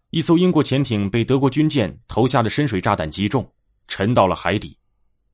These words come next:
舰内仅有二十八人幸存。舰长将指挥室里的一对信鸽装在一个特制的密封舱内，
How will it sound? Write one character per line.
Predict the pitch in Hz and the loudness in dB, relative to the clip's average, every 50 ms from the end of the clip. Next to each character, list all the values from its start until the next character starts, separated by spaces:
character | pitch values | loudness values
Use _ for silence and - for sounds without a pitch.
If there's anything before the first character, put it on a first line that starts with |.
| _ _ _ _ | _ _ _ _
舰 | - - 147 127 | 0 2 4 4
内 | 120 110 | 4 2
仅 | 95 - 127 | 2 0 0
有 | 113 98 | 2 2
二 | 95 120 | 2 2
十 | 117 - | 0 0
八 | 131 - 131 | 0 0 0
人 | 127 101 101 | 0 0 -2
幸 | 110 - 113 98 | -2 -4 -4 -6
存。 | 87 - - 65 - _ _ _ _ _ _ _ _ _ _ _ _ _ _ _ _ _ _ _ _ _ _ _ _ _ _ _ _ _ _ _ _ _ - | -6 -8 -12 -18 -20 _ _ _ _ _ _ _ _ _ _ _ _ _ _ _ _ _ _ _ _ _ _ _ _ _ _ _ _ _ _ _ _ _ 0
舰 | - 160 143 127 | 2 2 4 4
长 | - 110 101 104 107 | 4 2 2 2 0
将 | 113 139 139 135 | 0 -2 -2 -2
指 | - 117 | -2 -2
挥 | 98 117 127 | -2 -2 -2
室 | - - | -2 -2
里 | - 104 | -2 -2
的 | 95 104 | -2 -2
一 | 107 117 | -2 -2
对 | 123 131 110 | -2 -2 -2
信 | - - 107 92 | 0 -2 -4 -4
鸽 | 82 - 98 101 107 110 - _ _ _ _ _ _ _ | -2 0 0 0 0 0 -4 _ _ _ _ _ _ _
装 | - - 156 165 | -2 0 2 2
在 | 156 143 113 | 2 2 2
一 | 117 131 | 0 0
个 | 131 151 135 | 0 -2 -2
特 | - - 170 151 | 0 0 0 2
制 | - 143 | 2 2
的 | 135 131 | 0 0
密 | 147 147 117 | 2 0 0
封 | 117 139 | 0 -2
舱 | 127 - - 143 147 160 | -4 -2 -2 0 0 0
内， | 156 107 - | -2 -2 -6